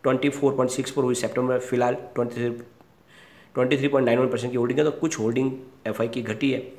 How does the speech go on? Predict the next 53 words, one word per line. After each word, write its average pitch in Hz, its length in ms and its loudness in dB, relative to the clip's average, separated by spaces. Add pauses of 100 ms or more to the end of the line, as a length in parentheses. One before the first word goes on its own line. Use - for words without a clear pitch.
(360)
बात 135 220 6
अगर 147 160 6
डीआई 135 280 6
की 143 120 0
करें 120 200 0 (300)
तो - 260 -6
एट 147 220 4
पॉइंट 143 180 6
ज़ीरो 139 160 6
टू 147 100 0
परसेंट 143 260 2
की - 20 0
होल्डिंग 127 240 2
जून 123 140 2
में 139 120 4
थी, 139 160 -4 (220)
एट 131 200 0
पॉइंट 139 160 2
सेवन 127 200 -2
थ्री 123 100 -2
हुई 127 120 0
सितंबर 120 280 -2
में, 131 120 0
फिलहाल 120 360 0
नाइन 117 240 0
पॉइंट 117 260 0
ज़ीरो 113 140 -2
फ़ाइव 113 200 -6
परसेंट 110 180 -8
की 117 60 -6
holding 117 240 0
है। 147 120 -4 (480)
तो 175 80 2 (220)
बड़े 147 200 8
fund 175 220 4
house 151 200 8
ने 156 80 6
लगातार 131 380 6
अपना 131 200 2
निवेश 120 320 2
बढ़ाया 110 220 2
है 131 120 2
Bajaj 110 280 -2
Finance 107 440 -2
में, 87 140 -8 (240)
हर 139 200 8
quarter 135 280 2
में 123 100 2
उनकी 117 200 -2
holding 113 320 -2
बढ़ 104 140 -2
रही 98 160 -2
है। - 80 -10